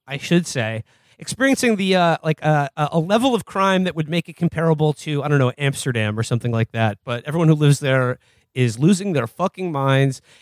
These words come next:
And I guess, like, the only thing of note here is, uh, vote no on the Chesa recall,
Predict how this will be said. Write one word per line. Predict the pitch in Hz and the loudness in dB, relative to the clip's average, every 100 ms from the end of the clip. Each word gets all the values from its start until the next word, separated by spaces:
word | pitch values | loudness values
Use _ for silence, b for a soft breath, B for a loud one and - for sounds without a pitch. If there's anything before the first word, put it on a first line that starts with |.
| - | -2
And | 147 | 0
I | |
guess, | 170 220 | 2 2
like, | 220 | 2
the | 202 | 2
only | 180 170 | 2 2
thing | 175 | 2
of | 156 | 2
note | 147 135 | 4 2
here | 127 135 131 | 0 0 0
is, | 135 127 127 - | 0 -2 -2 -2
uh, | 131 123 | 0 0
vote | 131 160 | 2 2
no | 135 139 139 156 151 | 2 2 4 2 0
on | 127 | -6
the | 123 | -6
Chesa | 127 143 120 151 135 | -6 -6 -4 -4 -4
recall, | 131 127 147 135 135 | -6 -4 -2 0 -2